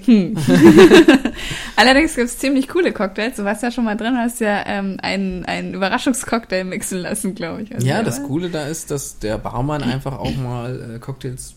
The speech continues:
Speaker 2: mixt, wenn man sagt, „Ich mag das und das“, und dann macht er einem einfach was und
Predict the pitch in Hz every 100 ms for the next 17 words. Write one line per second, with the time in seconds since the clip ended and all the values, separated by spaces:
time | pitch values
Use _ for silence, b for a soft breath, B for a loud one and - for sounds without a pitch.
0 | - 117 131 - - 120 110 107 113 98
1 | 104 101 110 110 104 165 170 127 117 131
2 | - 113 113 120 113 113 113 - 98